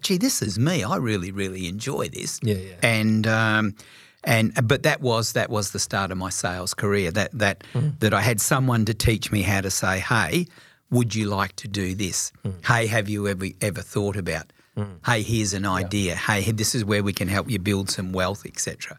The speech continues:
Speaker 2: Yeah.
Speaker 1: Yeah, loved it, loved it, yeah.
Speaker 2: So moving on from that, um, obviously you, you've had a, a very successful sales career, in particular in the real estate industry.
Speaker 1: Mm-hmm.
Speaker 2: Um,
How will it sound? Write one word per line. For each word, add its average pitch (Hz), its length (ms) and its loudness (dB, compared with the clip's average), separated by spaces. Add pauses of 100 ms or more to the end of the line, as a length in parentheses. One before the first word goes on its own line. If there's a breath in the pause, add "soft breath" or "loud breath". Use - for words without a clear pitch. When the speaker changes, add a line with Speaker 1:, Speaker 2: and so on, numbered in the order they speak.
(100)
Speaker 2:
Yeah. 110 200 -2 (100)
Speaker 1:
Yeah, 135 120 4
loved 120 280 4
it, - 160 -4
loved 98 260 -2
it, 78 80 -4
yeah. 95 220 0 (460 soft breath)
Speaker 2:
So 160 400 4 (340)
moving 151 420 6
on 107 160 4
from 95 260 -2
that, 95 360 0 (260)
um, 98 540 0 (100)
obviously 104 320 0
you, 101 260 0
you've 104 180 -2
had 92 180 2
a, 90 80 -2 (280)
a - 60 -8
very 101 240 4
successful - 560 -4
sales 95 380 0
career, 131 280 0
in 104 140 -2
particular 98 420 -4
in 92 160 -2
the 90 160 0
real 92 280 0
estate 90 340 0
industry. 98 420 0
Speaker 1:
Mm-hmm. - 840 -4
Speaker 2:
Um, 117 360 0